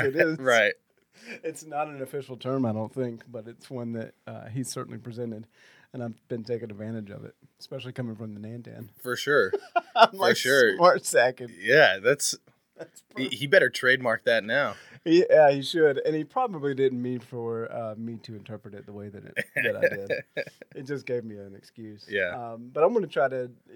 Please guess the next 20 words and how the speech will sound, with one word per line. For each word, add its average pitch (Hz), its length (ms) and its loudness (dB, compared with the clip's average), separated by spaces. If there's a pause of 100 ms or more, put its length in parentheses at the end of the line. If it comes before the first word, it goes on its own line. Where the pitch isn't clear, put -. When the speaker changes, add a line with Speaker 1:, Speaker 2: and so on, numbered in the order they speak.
(180)
Speaker 1:
thirty 165 240 2
and 139 140 -4
thirty, 131 280 -2
I 120 60 -2
think 123 360 -12
it's - 180 -20
doable. 117 560 -10 (960)
Um, 127 320 -4
unless, 127 360 -4
you 123 60 -10
know, 110 320 -12 (180)
injury 120 380 -8
or, 107 480 -10 (220)
um, 110 320 -18 (480)
some 110 420 -16
funk - 500 -12 (240)
Speaker 2:
Yeah. 98 320 -2
Speaker 1:
comes 110 280 -14
about, 104 340 -18
but 104 220 -16